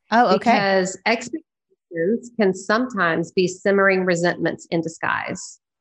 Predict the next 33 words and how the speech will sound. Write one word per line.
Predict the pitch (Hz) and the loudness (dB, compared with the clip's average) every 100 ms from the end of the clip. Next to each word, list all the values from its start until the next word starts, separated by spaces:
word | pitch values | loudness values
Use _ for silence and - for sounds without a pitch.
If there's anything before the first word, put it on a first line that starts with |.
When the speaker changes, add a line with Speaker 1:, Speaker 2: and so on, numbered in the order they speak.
| _ | _
Speaker 1:
Say | - 196 196 208 | -6 0 2 2
that | |
again. | 185 170 170 170 _ _ | 2 2 0 -4 _ _
Say | - 196 208 | -6 2 2
it | 208 | 4
again. | 208 196 185 175 | 2 2 2 -2
Say | - 185 185 | -4 0 2
it | 196 | 2
again. | 175 170 170 - | 2 0 0 -2
That's | 175 175 | -4 -2
good. | 165 151 151 - 180 | -2 -2 -4 -4 -2
Speaker 2:
Okay. | 151 - | 0 -2
Sometimes | - - 208 247 254 254 202 190 190 | -8 -2 0 0 0 0 2 0 0
expectations | - 196 - 175 - - 202 - 175 170 170 - | -2 -4 -4 -4 -4 0 0 0 -4 -2 -4 -2
can | 196 | 0
be | 180 180 | 2 0
simmering | - - 202 196 190 180 185 | -2 -2 0 2 2 0 -2
resentments | 185 170 180 - 165 - - | -6 -2 -4 -2 -4 -4 -8
in | 170 170 | -4 -4
disguise. | 165 - - - - - - - _ _ - | -4 -12 -6 -6 -6 -10 -14 -18 _ _ -4
Speaker 1:
Mm. | 180 170 165 135 _ _ _ - | 2 4 4 0 _ _ _ -2
Speaker 2:
And | 214 208 202 | 0 2 0
so | - 226 | 2 2
the | 196 214 | 4 4
minute | 277 359 | 4 4
we | 254 | 4
say, | 220 - 208 190 185 - | 2 2 0 2 0 0
"I | 196 214 | 0 0
expect | 190 190 - - 254 262 - | -2 -6 -18 -4 -2 -2 -6
you | 185 190 185 180 | -2 2 2 2
to | 175 | -4
do | 202 240 240 | 2 2 2
this," | 151 139 175 - | 0 -4 -8 -12